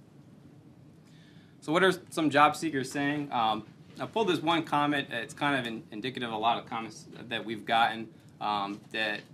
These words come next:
they really get a lot of help with their, their job search project. Um, it's not that we place them immediately into employment, but we're helping them make those connections, um, to the hiring events, to the employers they're hiring.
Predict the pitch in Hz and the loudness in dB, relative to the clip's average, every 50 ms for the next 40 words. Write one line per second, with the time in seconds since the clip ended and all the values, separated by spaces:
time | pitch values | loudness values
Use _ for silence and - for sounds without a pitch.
0 | - - - 131 135 156 175 190 180 165 143 131 127 127 123 123 - 123 127 131 | -16 -12 -10 -8 -6 -4 -2 -2 -2 0 2 2 4 4 4 2 2 0 -2 -4
1 | 127 123 120 110 - - 113 107 107 107 104 101 - 113 113 104 104 127 123 117 | -4 -6 -8 -10 -8 -8 -6 -6 -6 -6 -8 -8 -10 -8 -8 -8 -2 0 2 2
2 | 101 - - 139 123 110 - - - 113 107 104 98 98 104 98 95 - - - | 2 0 -4 -6 -6 -8 -10 -8 -6 -4 -4 -4 -4 -6 -8 -10 -12 -14 -18 -20
3 | - - - - - - 110 104 101 104 113 - - 151 147 147 151 151 139 135 | -20 -20 -20 -20 -10 -6 -4 -2 -2 -2 -4 0 4 4 4 4 4 0 0 0
4 | 131 127 - - - 135 139 139 139 - 143 127 120 113 120 123 127 123 123 120 | -2 -2 -4 -4 -4 -2 -2 0 0 -2 -2 -2 -2 -2 -4 -2 -2 -4 -4 -6
5 | 123 120 120 110 104 98 - 120 98 95 - 127 123 123 123 123 110 - 120 131 | -6 -8 -8 -8 -10 -10 -8 -10 -10 -10 -8 -6 -6 -4 -4 -6 -6 -6 -6 -4
6 | 131 123 131 139 143 143 135 120 110 110 113 110 - 117 104 101 - - 113 101 | -4 -2 -2 -2 -2 -2 -2 -2 -2 -4 -4 -4 -4 -6 -6 -6 -6 -10 -10 -6
7 | 101 104 104 - - 113 107 107 104 104 - - - - - - - 110 107 104 | -6 -6 -6 -6 -8 -10 -8 -8 -8 -10 -12 -18 -20 -20 -18 -8 -6 -4 -4 -4
8 | - - 131 123 113 107 117 113 113 110 110 107 104 113 107 107 104 - - 123 | -2 -2 0 2 2 2 4 2 2 0 -2 -2 -2 -2 -2 -4 -4 -4 -6 -6
9 | 113 117 117 110 - 123 113 113 101 104 110 101 - 110 104 104 104 104 104 107 | -4 -4 -6 -6 -6 -6 -4 -4 -4 -4 -6 -6 -4 -2 -2 -2 -2 -4 -6 -8